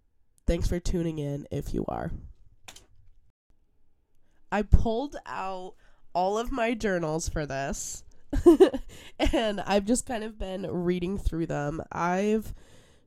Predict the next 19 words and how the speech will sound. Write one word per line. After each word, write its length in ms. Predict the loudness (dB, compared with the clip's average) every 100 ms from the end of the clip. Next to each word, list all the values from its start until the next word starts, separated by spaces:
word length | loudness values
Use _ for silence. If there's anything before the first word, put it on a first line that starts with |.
| -20
journaled 600 | -6 2 2 2 0 -4
for 240 | -4 -4 -4
a 140 | -2 -4
very 460 | -2 -2 2 2
long 340 | 2 0 -2 0
time, 580 | -2 -2 -8 -10 -10 -16 -20 -20 -20 -20 -6
um, 720 | 0 0 0 -2 -4 -8 -10 -14 -20 -20 -20 -20 -16 0
which 420 | 2 2 0 -14 -10 -2
is 100 | 2
so 220 | 6 6
cool 220 | 8 6
to 60 | 6
look 240 | 0 -2
back 260 | -2 -4 -4
on 200 | -6 -6
because 720 | -8 -8 -6 -6 -6 -8 -14 -18 -20 -20 -20 _ _ -6
I 120 | -4
never 400 | -4 -2 0 0
realized 1200 | -2 -4 -4 -2 -2 0 -2 -4 -4 -6 -8 -12